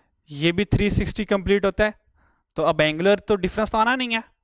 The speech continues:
एंगल तो दोनों का थ्री सिक्सटी है। तो किसने ज़्यादा एक्सपेंडिचर इंकर किया? तो हम कहेंगे कि जिसका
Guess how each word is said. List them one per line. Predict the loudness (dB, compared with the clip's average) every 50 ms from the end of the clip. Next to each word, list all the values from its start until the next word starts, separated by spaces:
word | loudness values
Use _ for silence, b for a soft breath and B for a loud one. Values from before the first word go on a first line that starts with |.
| _ _ -4
एंगल | -4 -4 0 0
तो | 0 0 2
दोनों | 0 0 0
का | 0
थ्री | 2 0 0 0
सिक्सटी | -2 -2 -2 0 0
है। | 0 0 -2 b b b b b _
तो | -6 -6 -6 _ 0
किसने | 0 0 0 0 2 0 2
ज़्यादा | 2 2 2 2
एक्सपेंडिचर | 0 -2 -2 -6 -6 -4 -4 -4 -4 -4
इंकर | -2 -2 -4 -4
किया? | -2 0 0 0 0 0 b b b b b _
तो | -6 -4
हम | -2 -2 -2 -4 -6
कहेंगे | -2 0 0 0 0 0 0 0 0 0 -2 b b b b b _ _ 0
कि | 0 0 0 -2 -4
जिसका | -2 -2 0 -2 0 2 2 2